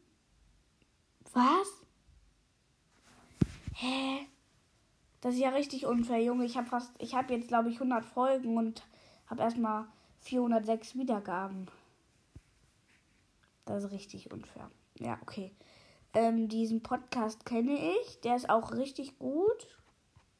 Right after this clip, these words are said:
Oder? Warte, ich höre mir den mal kurz an. Ja, okay, er ist auch sehr gut. Kommen wir zum nächsten. Search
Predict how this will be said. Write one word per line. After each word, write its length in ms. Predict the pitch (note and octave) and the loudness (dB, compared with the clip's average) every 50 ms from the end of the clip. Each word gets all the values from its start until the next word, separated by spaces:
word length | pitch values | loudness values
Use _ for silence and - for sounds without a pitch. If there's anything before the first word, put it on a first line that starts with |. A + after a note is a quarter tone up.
| _ _ _ _ _ - | _ _ _ _ _ -8
Oder? 280 | B3+ A#3+ A#3+ B3 B3+ B3+ | -4 -2 0 0 0 -2
Warte, 280 | A#3 A3+ A3 - C4 | -4 -6 -6 -6 -8
ich 160 | B3+ B3 B3 | -8 -8 -6
höre 80 | A#3 A3 | -8 -8
mir 100 | G#3+ A3 | -6 -6
den 120 | G#3+ G#3+ | -6 -6
mal 100 | G#3+ G#3 | -8 -8
kurz 260 | G#3 - A3 G#3+ G#3+ - | -8 -8 -10 -10 -10 -8
an. 260 | - - A3 B3 F4+ G#4 - _ _ _ _ _ _ _ _ _ _ _ _ _ _ _ _ _ _ - - - | -8 -4 -4 -4 -4 -4 -8 _ _ _ _ _ _ _ _ _ _ _ _ _ _ _ _ _ _ -20 -16 -8
Ja, 180 | - B3+ A#3 F#3+ | -2 0 0 0
okay, 300 | - - - C4 C#4+ D#4 | 0 -2 -2 -2 0 2
er 140 | D4 A3+ G#3 | 2 2 0
ist 160 | G#3 - - | -2 -2 0
auch 160 | A3 C4+ E4 | 0 0 0
sehr 180 | - - F4+ F4 E4+ | 0 0 0 0 2
gut. 280 | F4 F4 F#4+ A#4+ - - - - - - - | 2 4 4 4 2 0 -8 -20 -20 -16 -8
Kommen 160 | - B3+ A3+ | -2 0 0
wir 100 | A3+ A3+ | 0 0
zum 180 | - - G#3+ G#3+ | -2 -4 -4 -2
nächsten. 540 | A3 A3 A#3 B3+ B3 - - - C#4+ D#4 F4+ G#4+ - - - - - - - - - - - _ - - - - - - - - - - - - - - - _ _ _ _ _ _ _ - - - - - - - - - - - - - - _ _ | 0 0 0 0 -2 -6 -6 0 2 2 2 2 0 -6 -16 -14 -8 -8 -8 -8 -8 -12 -20 _ -20 -18 -14 -12 -12 -12 -10 -12 -12 -14 -14 -18 -20 -20 -20 _ _ _ _ _ _ _ -20 -18 -18 -18 -20 -20 -20 -20 -20 -20 -20 -20 -20 -20 _ _
Search 720 | - - - - D4 C4 A#3+ A#3+ A#3+ A#3+ - - - - | -20 -10 -2 0 4 4 4 4 2 0 -4 -6 -8 -12